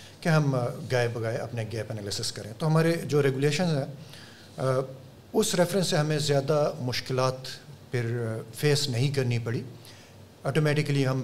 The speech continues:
وہ کام کافی پہلے کر چکے تھے۔ آ، یس، آ، کچھ جگہوں پہ، آ، انفورسمنٹ کے ریفرنس سے، آ،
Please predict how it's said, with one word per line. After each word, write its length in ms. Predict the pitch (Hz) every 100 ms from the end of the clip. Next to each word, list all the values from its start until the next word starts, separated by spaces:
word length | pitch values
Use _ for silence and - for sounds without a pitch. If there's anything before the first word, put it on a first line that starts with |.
| -
وہ 160 | 160 131
کام 340 | 131 131 127
کافی 340 | 117 127 117 120 131
پہلے 220 | 120 117
کر 180 | 123 123
چکے 280 | 120 117
تھے۔ 140 | 107 117 - - - - - - -
آ، 300 | 120 117 113 113 - - - - - - -
یس، 460 | 117 160 - - - -
آ، 40 | 123 117
کچھ 140 | 151 143
جگہوں 300 | 135 127 131
پہ، 80 | 151
آ، 460 | 285 104 104 123 117 - - - -
انفورسمنٹ 920 | 160 156 185 180 - 202 190 185 185 -
کے 140 | 175
ریفرنس 360 | 175 170 170 165
سے، 240 | 180 170 170 - - - -
آ، 40 | -